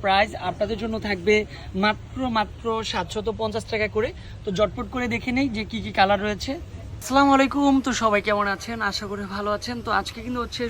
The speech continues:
সম্পূর্ণ ডিজিটাল মালহার ডিজিটাল প্রিন্টের লোনের থ্রি পিস আপনাদের জন্য নিয়ে চলে আসলাম finally। আর এগুলার প্রাইসও রিজনেবল প্রাইসও হবে। তো এক এক করে দেখিয়ে দিব।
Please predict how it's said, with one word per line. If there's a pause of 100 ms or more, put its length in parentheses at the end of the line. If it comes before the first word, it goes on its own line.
সম্পূর্ণ (140)
ডিজিটাল (160)
মালহার (480)
ডিজিটাল
প্রিন্টের
লোনের
থ্রি
পিস (100)
আপনাদের
জন্য
নিয়ে
চলে
আসলাম (100)
finally। (500)
আর
এগুলার
প্রাইসও
রিজনেবল
প্রাইসও
হবে। (400)
তো (100)
এক
এক
করে
দেখিয়ে
দিব।